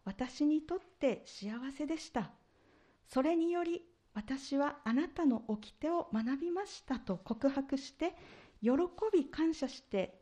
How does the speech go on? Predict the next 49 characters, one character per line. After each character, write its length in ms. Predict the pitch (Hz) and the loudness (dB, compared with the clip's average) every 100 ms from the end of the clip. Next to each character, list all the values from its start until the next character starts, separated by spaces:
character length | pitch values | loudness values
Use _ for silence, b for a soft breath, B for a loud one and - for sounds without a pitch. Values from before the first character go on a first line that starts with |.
| _ | _
主 260 | - - 247 | -14 0 2
に 120 | 214 | 4
ひ 140 | 202 240 | 2 0
れ 120 | 247 | 0
伏 120 | 269 | -2
す 140 | 262 | -6
時 280 | - 214 214 | -10 -12 -6
が 160 | 233 - B B B - | -4 -4 B B B -8
必 120 | 226 247 311 359 - | -2 0 0 -4 -2
ず 180 | 403 - - | -2 -2 -8
与 320 | 208 - 214 | -12 -6 -4
え 40 | 208 | -4
ら 120 | 208 | -4
れ 100 | 202 | -6
て 320 | 202 294 294 - | -4 -4 -4 -2
い 80 | |
る 100 | 220 | 2
の 140 | 208 190 | 2 2
で 140 | 190 | -4
す。 140 | - - _ b b b b b b b b - | -8 -18 _ b b b b b b b b -2
こ 120 | 277 | 4
の 260 | 269 277 - - | 4 4 -2 -4
生 120 | 233 | -2
け 180 | 330 370 | 2 4
る 200 | 311 - | 4 4
望 320 | 214 220 240 | 0 2 2
み 140 | 240 254 | 4 4
を 80 | |
握 280 | 233 233 285 | 4 4 4
り 100 | 302 | 4
し 160 | 302 349 | 4 2
め 120 | 320 | 2
て、 280 | - 190 - b b b b - | 0 -4 -4 b b b b -4
私 340 | 226 285 - | -2 -4 -6
た 140 | 269 | -8
ち 140 | 262 233 | -4 -2
の 140 | 220 | -2
信 360 | 214 - 294 320 - | -2 -2 0 0 -2
仰 160 | 330 330 | 0 2
の 140 | 330 | 0
結 260 | 330 320 - - | -4 -10 -10 -8
果 120 | 311 | -4
を 140 | 302 302 | -4 -6
主 260 | - 427 | -2 -2
と 220 | 415 320 | 0 0
共 360 | 277 - 302 320 | 0 0 2 6
に 160 | 262 220 | 6 6
い 60 | |
て、 340 | - 262 320 | 0 -2 -2